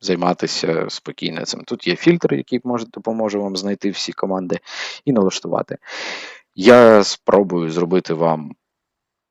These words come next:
повний список своїх команд, можливо, ви з ними погодитесь і будете використовувати їх, але, в принципі, майте на увазі, що це дуже пришвидшує роботу.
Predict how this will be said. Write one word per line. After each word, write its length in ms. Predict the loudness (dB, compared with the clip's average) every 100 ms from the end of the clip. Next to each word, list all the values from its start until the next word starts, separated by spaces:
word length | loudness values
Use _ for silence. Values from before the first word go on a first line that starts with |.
| _ 0
повний 240 | 0 0
список 380 | -6 -6 -6 -8
своїх 380 | -2 0 0 2
команд, 420 | 2 2 0 -2 _
можливо, 540 | -8 -6 -4 -6 -8 -10 -10
ви 100 | -10
з 100 | -8
ними 340 | -10 -10 -12 -8
погодитесь 540 | -4 -2 -4 -8 -10
і 40 |
будете 320 | -14 -18 -18 -16
використовувати 720 | -12 -10 2 4 4 -2 -6
їх, 200 | -6 -8 -20 -20 -20 _
але, 360 | 2 6 6 4
в 80 |
принципі, 360 | -2 -8 -8 -8
майте 280 | -6 -6 -8
на 80 | 0
увазі, 300 | 0 0 -4
що 180 | -8
це 160 | -4 -4
дуже 320 | -4 -6 -6
пришвидшує 600 | -10 -8 -6 -8 -8 -6
роботу. 380 | -4 -4 -6